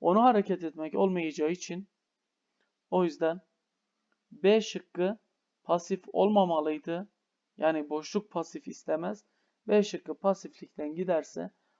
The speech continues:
A kalır. Ha, neden to oldu?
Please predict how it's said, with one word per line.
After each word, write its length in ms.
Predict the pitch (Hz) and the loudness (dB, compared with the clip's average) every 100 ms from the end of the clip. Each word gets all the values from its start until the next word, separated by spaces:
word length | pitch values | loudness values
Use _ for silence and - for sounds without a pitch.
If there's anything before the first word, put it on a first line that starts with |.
| _ | _
A 180 | 175 190 | 6 8
kalır. 440 | - 160 147 - _ _ _ _ _ _ | 6 -2 -2 -10 _ _ _ _ _ _
Ha, 440 | 226 208 160 _ - | 10 10 8 _ 2
neden 480 | 175 196 262 285 262 | 8 8 10 6 6
to 160 | - | 2
oldu? 300 | 196 160 - | 4 4 -2